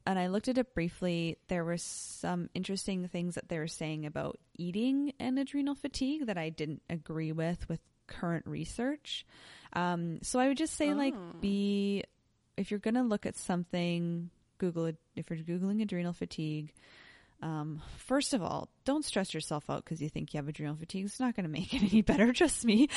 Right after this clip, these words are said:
Speaker 2: <laughs>
Speaker 1: Trust me. Just read a book and go to bed. Um,
Speaker 2: <laughs>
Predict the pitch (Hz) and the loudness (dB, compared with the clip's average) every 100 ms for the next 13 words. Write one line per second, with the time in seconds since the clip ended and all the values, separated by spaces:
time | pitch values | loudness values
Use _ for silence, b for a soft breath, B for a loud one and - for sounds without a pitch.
0 | - 269 330 285 320 302 - 320 339 285 | 4 6 6 6 8 8 6 2 4 4
1 | 339 - - - 453 - - - - 233 | 4 2 -2 -2 -6 -8 -14 -10 -4 -2
2 | 202 - 143 120 151 160 - - 170 165 | -2 -4 -4 -4 -4 -6 -10 -6 -4 -4
3 | 143 - 147 147 156 - - B B B | -6 -8 -8 -8 -6 -8 -10 B B B
4 | - 165 151 151 156 160 _ | -4 0 0 -2 -6 -8 _